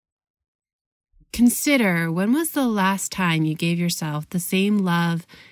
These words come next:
and compassion you give to others? Give yourself permission to do this now as you breathe.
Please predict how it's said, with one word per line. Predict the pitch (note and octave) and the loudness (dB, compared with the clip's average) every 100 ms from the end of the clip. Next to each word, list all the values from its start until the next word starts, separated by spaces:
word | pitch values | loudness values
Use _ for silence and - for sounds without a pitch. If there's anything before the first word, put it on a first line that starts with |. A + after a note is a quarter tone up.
| - | -6
and | A3 | -2
compassion | G#3 G3 F#3 F3 - E3 D#3+ | -2 0 0 0 -2 -2 0
you | E3 | 0
give | E3 D#3+ | -2 -4
to | - E3+ | -4 -4
others? | F3 C3+ C#3 - - _ _ _ _ _ _ _ _ _ _ _ | -4 -4 -8 -10 -14 _ _ _ _ _ _ _ _ _ _ _
Give | - B3+ | 0 4
yourself | C#4+ C#4+ C4 A#3+ - | 4 2 2 -2 -2
permission | A#3+ G#3+ A3 A3+ G#3+ D#3+ D#3 | 0 2 2 0 0 0 0
to | E3+ | -2
do | E3 F3+ E3+ | -2 0 0
this | D#3 D#3 - | -2 -4 -4
now | E3 E3 C3 B2+ D#3+ _ _ _ _ | -4 -2 -4 -6 -10 _ _ _ _
as | E3+ D#3+ D#3+ | -6 -4 -4
you | E3+ | -4
breathe. | F#3+ G3 D#3 B2+ | -4 -2 -2 -4